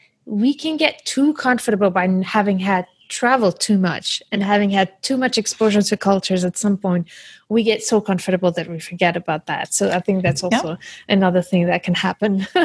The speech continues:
Speaker 1: I can say.
Speaker 2: Yep.
Speaker 1: <laughs> Um,
Speaker 2: I see it all the time. I see it all the
Speaker 1: uh,
Speaker 2: time.
Speaker 1: and the third is becoming, questioning too much. So be careful to not start doubting everything about what
Speaker 2: Yep.
Speaker 1: you do, what you say. And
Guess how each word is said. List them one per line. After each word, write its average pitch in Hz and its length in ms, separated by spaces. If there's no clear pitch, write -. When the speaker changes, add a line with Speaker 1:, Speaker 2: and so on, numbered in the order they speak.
Speaker 1:
I - 20
can 202 260
say. 196 280
Speaker 2:
Yep. 294 180
Speaker 1:
<laughs> - 0
Um, 202 140
Speaker 2:
I - 20
see 196 220
it 233 60
all 226 140
the 240 120
time. 226 280
I 208 40
see 190 120
it - 60
all 214 140
the 202 60
Speaker 1:
uh, 196 140
Speaker 2:
time. - 180
Speaker 1:
and 269 120
the 285 100
third 330 540
is 277 380
becoming, 254 540
questioning 226 640
too - 180
much. - 280
So 240 260
be 302 80
careful 302 400
to 247 120
not 233 400
start 233 480
doubting 240 560
everything 220 600
about 185 200
what 185 140
Speaker 2:
Yep. 202 100
Speaker 1:
you 180 60
do, 175 180
what 175 220
you 170 60
say. 185 260
And 208 340